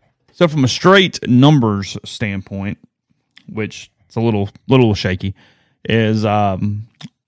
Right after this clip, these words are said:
the second most recorded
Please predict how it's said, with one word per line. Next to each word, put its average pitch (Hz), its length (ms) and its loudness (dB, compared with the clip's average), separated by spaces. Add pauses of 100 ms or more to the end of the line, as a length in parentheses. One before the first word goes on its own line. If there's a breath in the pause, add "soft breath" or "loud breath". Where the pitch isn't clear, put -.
(240)
the 104 240 -4
second 147 540 0
most 127 760 2
recorded 113 840 2